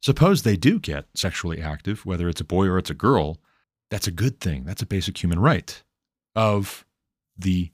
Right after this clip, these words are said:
children involved here. And how dare you confuse the children? You're the one who's confusing these children if you say that's immoral and that's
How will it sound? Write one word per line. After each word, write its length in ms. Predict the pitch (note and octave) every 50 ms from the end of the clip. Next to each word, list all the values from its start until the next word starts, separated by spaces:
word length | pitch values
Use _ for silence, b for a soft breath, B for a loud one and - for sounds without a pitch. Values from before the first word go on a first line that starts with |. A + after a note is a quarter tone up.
| -
children 480 | - - G2 F#2+ F#2 F#2 F2+ F2 E2+ - _ _
involved 440 | - F2+ E2+ - A2+ C#3 D3+ D3 -
here. 120 | - C#2+
And 100 | D2 D2+
how 140 | - F#2 F#2+
dare 420 | F2 D#2+ - A2 A#2 C3 C#3+ C#3 B2+
you 280 | G#2 D#2 C#2 C#2 D#2+ _ b b b b b b b b
confuse 680 | b - A2+ G#2+ - - - - F#3+ A3 B3 B3+ B3 -
the 80 | - G2
children? 340 | - - F#2 D2+ D#2+ F#2 A#2
You're 240 | E3+ A3+ C#4 C#4+ A3+
the 80 | F#3
one 120 | A#2+ G2+ F2+
who's 120 | F2+ -
confusing 440 | - - E2 - F#2 E2 D#2+ D#2 D#2
these 120 | D#2 -
children 380 | - - E2 D#2 D2+ D#2+ D2+ - B B B B B B -
if 200 | G2 F#2+ - -
you 80 | F2+
say 220 | E2 - - D#2+ D#2+
that's 220 | D#2 D#2 D#2 -
immoral 600 | - G2+ D#2 D#2 F2+ B2+ D#3+ C#3 D#2 C#2+ C#2+ _ _
and 140 | - F#2 E2+
that's 360 | E2+ E2+ D#2+ - - - -